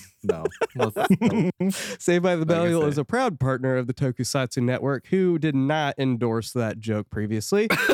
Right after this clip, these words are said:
Speaker 1: Uh, the premier news website for all things Tokusatsu related. If you are enjoying our show, we humbly ask that you chant our name over at Apple Podcasts and leave a five-star review.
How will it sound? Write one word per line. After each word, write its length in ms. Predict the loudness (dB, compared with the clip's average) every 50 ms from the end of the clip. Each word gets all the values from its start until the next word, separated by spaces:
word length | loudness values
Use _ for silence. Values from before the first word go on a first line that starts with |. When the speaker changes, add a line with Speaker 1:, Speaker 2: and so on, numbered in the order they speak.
| 2 2 4
Speaker 1:
Uh, 200 | 4 4 4 4
the 220 | 4 4 2 2 2 2
premier 340 | 2 2 4 4 4 4 4
news 300 | 4 4 4 2 2 0
website 420 | 0 0 0 -2 -2 -2 -2 -2
for 140 | 0 0 0 0
all 160 | 0 -2 -2
things 300 | -2 -2 -2 -2 -4 -4
Tokusatsu 720 | -4 -4 -2 -2 -2 -4 -2 -4 -4 -4 -4 -4 -4 -2
related. 440 | -2 0 0 0 -2 -2 -6 -8 -12 -16 _ _ _ _ _ -18
If 120 | -8 -2 0
you 140 | 0 2
are 240 | 2 2 0 0 0
enjoying 480 | 0 0 0 0 0 0 0 0 0 -2
our 120 | -2 -4
show, 580 | -6 -4 -2 0 0 0 0 0 0 -2 -4 -6 _ _ _ _ _ -6 -2
we 300 | 0 2 2 2 2 2
humbly 360 | 2 2 0 0 0 0 0
ask 300 | -2 -2 -2 -4 -4 -2
that 80 | 0
you 100 | 0 0
chant 300 | -2 -2 -2 -4 -2 -2
our 120 | -2 -2 -2
name 280 | -2 -2 0 -2 -2
over 240 | -2 -2 -2 -2 -2
at 140 | -2 -2 -2
Apple 280 | -4 -6 -6 -6 -8 -4
Podcasts 600 | -2 -2 -2 -2 -2 -2 0 0 -2 -2 -2 -2
and 100 | 0 0
leave 160 | 0 0 -2
a 80 | -2
five-star 480 | -2 -2 -2 -4 -4 -4 -4 -2 0 0
review. 400 | 0 0 2 2 0 0 -2